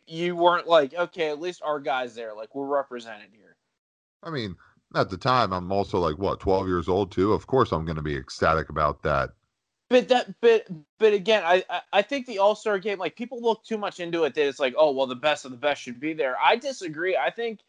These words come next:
Speaker 1: the All-Star game should be a time where baseball comes together as a whole.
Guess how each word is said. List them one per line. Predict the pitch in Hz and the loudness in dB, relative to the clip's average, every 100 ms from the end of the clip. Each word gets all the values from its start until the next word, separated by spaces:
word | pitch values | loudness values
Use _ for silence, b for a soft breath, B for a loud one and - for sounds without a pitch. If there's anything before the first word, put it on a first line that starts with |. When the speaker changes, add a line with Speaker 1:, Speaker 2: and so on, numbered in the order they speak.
| _ _ _ - | _ _ _ 2
Speaker 1:
the | 160 | 6
All-Star | 175 185 208 196 | 6 4 0 0
game | 170 180 | -2 -6
should | 170 170 147 | -8 -12 -8
be | 156 | -4
a | 143 | -4
time | 151 165 185 | 0 -2 0
where | 175 127 | -2 0
baseball | 156 170 - 220 220 | 2 0 2 2 2
comes | - 190 | 0 -8
together | - 202 131 147 | -8 -6 -2 0
as | 160 | -2
a | 196 | -4
whole. | 170 123 117 131 | -4 -2 0 -2